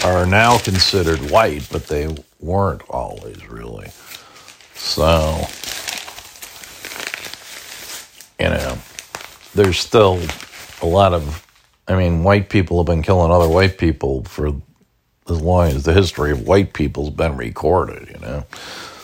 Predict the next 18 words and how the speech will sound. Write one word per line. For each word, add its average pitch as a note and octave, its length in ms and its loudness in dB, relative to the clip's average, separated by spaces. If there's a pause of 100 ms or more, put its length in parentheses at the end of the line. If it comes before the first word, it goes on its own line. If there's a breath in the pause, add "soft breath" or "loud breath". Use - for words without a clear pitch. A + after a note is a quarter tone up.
(420 loud breath)
Bosnians, F2 760 2
Serbians, E2 1120 0 (420)
Catholics, F2+ 880 0
Protestants. D#2 920 -2
So D2+ 580 0 (1040 soft breath)
it's - 220 -8
not A#2+ 240 6
one F#2+ 200 0
big E2+ 220 4
happy F2 380 2
family. C2+ 640 -8 (800)
And, C#2 520 -6
uh, B1 400 -8 (960)
that, D#2+ 380 4 (160)
that D#2+ 420 2
is D2 220 -2 (200)
no F#2 280 4
longer E2+ 760 0